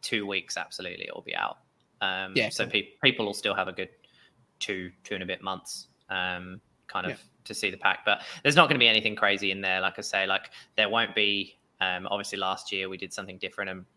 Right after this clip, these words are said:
Speaker 1: uh, brought in Anvils of Apotheosis and all that stuff, which we won't do this year. It will be pretty standard by the book,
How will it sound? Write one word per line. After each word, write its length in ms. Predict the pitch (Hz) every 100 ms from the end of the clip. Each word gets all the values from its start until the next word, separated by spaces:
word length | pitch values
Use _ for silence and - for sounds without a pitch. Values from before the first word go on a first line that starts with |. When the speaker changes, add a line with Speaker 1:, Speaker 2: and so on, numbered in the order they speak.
| -
Speaker 1:
uh, 40 | - -
brought 220 | 101 95
in 120 | 98
Anvils 400 | 98 101 98 90
of 60 | -
Apotheosis 840 | 104 - 113 143 143 135 131 131
and 160 | 98 95 - - -
all 100 | - 110
that 160 | 107
stuff, 260 | - 104 -
which 320 | 104 - -
we 100 | 107
won't 260 | 104 98 -
do 160 | 98
this 220 | 98 -
year. 220 | 104 95 92
It 60 |
will 80 | 98
be 140 | 107
pretty 540 | 101 - 110 104 95 - _ _ _ _ _ _
standard 520 | - - 101 98 98
by 140 | - 98
the 80 | 92
book, 320 | 98 92